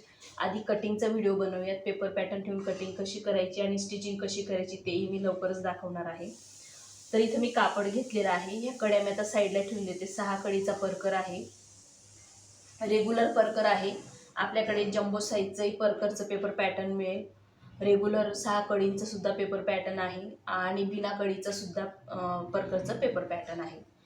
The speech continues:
तर इथं मी कापड घेतलेलं आहे, कापड डबल फोल्ड केला आहे, म्हणजेच घडी करून घेतलेली आहे डबल. आता हा जो एक नंबरचा भाग आहे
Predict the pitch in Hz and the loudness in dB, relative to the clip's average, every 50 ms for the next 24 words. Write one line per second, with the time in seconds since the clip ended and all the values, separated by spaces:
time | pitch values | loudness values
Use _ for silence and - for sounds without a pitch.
0 | _ _ _ _ _ _ - 220 226 214 220 233 233 233 - 233 208 202 202 208 | _ _ _ _ _ _ 2 4 4 4 4 4 2 4 6 6 6 8 8 6
1 | 202 202 220 247 - - 220 202 202 196 196 220 214 - 226 214 214 - 208 214 | 4 6 2 0 0 0 0 2 4 2 2 2 2 2 2 2 4 2 2 0
2 | 214 220 - - - - - 196 180 202 202 180 208 214 247 226 - 233 220 202 | 0 0 -2 -6 -12 -12 -10 -4 2 4 4 4 4 2 0 0 -2 -2 -2 0
3 | 196 202 - 190 185 185 185 190 196 196 208 190 190 196 214 208 - 196 - 220 | -2 -2 -2 -2 -2 -2 -2 0 0 0 0 0 0 -2 -4 -4 -6 2 4 6
4 | 202 208 208 - 208 190 196 196 196 190 208 208 - 196 185 180 180 - 185 180 | 6 6 4 2 0 2 2 2 2 2 0 0 0 -2 0 0 0 0 -2 0
5 | 175 180 180 180 180 185 185 - - - - - - - - - - _ _ - | 0 0 0 2 0 -2 -2 -6 -12 -18 -20 -20 -20 -20 -20 -20 -20 _ _ -20
6 | _ _ _ _ _ _ - - _ _ _ _ _ - - - - - - _ | _ _ _ _ _ _ -20 -20 _ _ _ _ _ -20 -20 -20 -20 -20 -20 _
7 | _ _ _ - - - _ _ _ _ - - - - - - - - - - | _ _ _ -20 -20 -20 _ _ _ _ -20 -20 -20 -20 -20 -20 -20 -20 -20 -20
8 | - _ _ _ - - _ _ _ _ _ _ _ - - - - _ _ _ | -20 _ _ _ -20 -20 _ _ _ _ _ _ _ -20 -20 -20 -20 _ _ _
9 | _ - - - - - _ _ - - - _ - - - - - - - - | _ -20 -20 -20 -20 -20 _ _ -20 -20 -20 _ -20 -20 -20 -20 -20 -20 -20 -20
10 | - - - - - 190 - 240 233 233 226 226 233 226 247 240 233 - 220 220 | -20 -20 -14 -10 -8 -2 2 2 2 6 6 4 6 8 6 4 4 4 0 -2
11 | 226 226 214 214 214 214 214 - - 226 208 214 - - 208 214 214 208 196 185 | 0 0 0 2 2 2 2 4 2 2 2 2 0 0 2 4 4 4 4 4
12 | 196 226 233 | 2 0 0